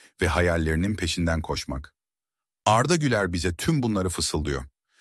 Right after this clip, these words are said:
O sadece bir futbolcu değil, aynı zamanda bir rol model. Türk gençlerinin önünde duran parlak bir ışık. Onun gibi olmak için illa futbolcu olmanıza gerek yok. Kendi alanınızda en iyisi olmak için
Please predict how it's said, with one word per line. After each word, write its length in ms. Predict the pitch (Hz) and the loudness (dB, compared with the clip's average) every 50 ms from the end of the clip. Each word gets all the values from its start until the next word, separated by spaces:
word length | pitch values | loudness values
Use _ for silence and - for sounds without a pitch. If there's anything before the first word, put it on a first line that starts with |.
| - - - - | -20 -20 -2 0
O 100 | 165 175 | 0 2
sadece 520 | - - 220 233 247 196 156 110 110 104 | 2 2 2 2 2 2 0 0 0 0
bir 80 | 110 104 | -2 -2
futbolcu 540 | - - 117 - 104 107 107 101 90 104 101 | -2 -4 -4 -2 0 0 0 2 0 0 0
değil, 280 | 104 95 87 85 104 | 0 0 0 0 0
aynı 180 | 123 139 135 104 | 0 0 0 0
zamanda 400 | 92 87 82 78 76 82 87 85 | -2 -2 -2 -2 -2 -2 -2 -2
bir 80 | 90 | -2
rol 240 | 80 85 95 107 107 | 0 0 2 2 2
model. 360 | 92 87 73 73 69 65 65 - _ _ _ _ _ _ _ _ _ _ _ _ _ | 0 -2 -2 -2 -4 -6 -6 -10 _ _ _ _ _ _ _ _ _ _ _ _ _
Türk 240 | - - 214 196 - | 0 0 0 2 0
gençlerinin 580 | 143 135 127 - - 120 107 107 110 113 113 - | 0 0 0 0 0 0 0 2 2 0 0 0
önünde 380 | 104 104 101 101 98 98 92 85 | 0 2 2 4 2 2 0 0
duran 320 | 87 85 85 85 90 85 | 0 0 2 0 0 -4
parlak 460 | - - 117 120 120 131 127 - - | -4 -2 0 0 2 0 -2 -2 -2
bir 80 | 95 82 | -4 -4
ışık. 380 | 78 73 - - 76 - - - _ _ _ _ _ - - - - - - | -2 -2 -4 -4 -6 -8 -12 -18 _ _ _ _ _ -20 -20 -20 -10 0 2
Onun 280 | 120 139 175 202 196 | 4 6 6 6 4
gibi 160 | 156 147 120 113 | 4 2 2 2
olmak 400 | 104 98 98 92 98 90 - 85 | 0 2 0 0 -2 -2 -4 -6
için 320 | 78 - 98 95 95 - | -4 -2 -2 -2 -4 0
illa 360 | - 180 208 190 131 95 87 85 | 2 4 4 4 4 2 0 0
futbolcu 480 | - - 117 - 104 98 92 85 92 | -2 -4 -4 -2 -2 -2 0 0 0
olmanıza 340 | 90 82 85 85 85 80 113 | 0 0 0 0 0 0 0
gerek 320 | 107 95 87 85 80 78 | 0 0 0 0 -2 -4
yok. 240 | 78 65 62 - _ _ _ _ _ _ _ _ _ _ _ | -6 -8 -8 -10 _ _ _ _ _ _ _ _ _ _ _
Kendi 300 | - 113 113 117 127 175 | 0 2 4 4 4 4
alanınızda 600 | 170 151 143 135 123 117 107 104 98 87 80 104 | 2 2 2 2 2 2 2 0 -2 -2 -2 -4
en 220 | - - 135 151 156 | -2 0 0 2 2
iyisi 280 | 139 117 98 - - | 2 2 0 0 0
olmak 360 | 107 95 92 90 87 80 - | 0 0 0 0 -2 -4 -6
için 260 | 87 - - 85 90 | -8 -4 -4 -4 -4